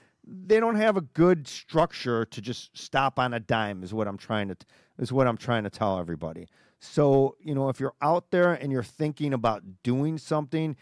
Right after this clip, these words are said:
and you're waiting and waiting and waiting, all right, if you wanna wait to buy a house, okay, I can kind of understand that unless your house is getting too small. But if you're sitting out there and you're, you have this, you have this credit card debt,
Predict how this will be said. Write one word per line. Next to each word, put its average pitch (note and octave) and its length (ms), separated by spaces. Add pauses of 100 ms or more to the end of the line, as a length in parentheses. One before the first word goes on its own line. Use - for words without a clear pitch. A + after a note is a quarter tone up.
(240)
and A#2 120
you're A#2+ 140
waiting B2+ 520
and A2+ 220
waiting A#2+ 360
and A2 180
waiting, A2+ 440 (280)
all - 60
right, G3+ 280
if C#3+ 120
you D#3+ 100
wanna G3+ 220
wait F#3 240
to F#3 60
buy D#3+ 220
a D3+ 80
house, C3+ 380 (200)
okay, G3+ 460 (160)
I F#3 240 (160)
can G3 120
kind C#3+ 320
of B2 160 (880)
understand A#2+ 680
that A#2+ 220
unless G#2 320
your G2+ 100
house G2+ 260
is F2+ 60
getting F2+ 220
too G#2 200
small. F#2+ 520 (340)
But D3 200
if E3 120
you're A3+ 160
sitting G#3+ 400
out C#3+ 300
there G2 340 (160)
and B2 180
you're, D#3 300
you E3+ 180
have E3 280
this, C#3 240 (460)
you C#3+ 200
have D#3 220
this B2+ 200 (120)
credit C#3+ 380
card F#2+ 320
debt, D#2 300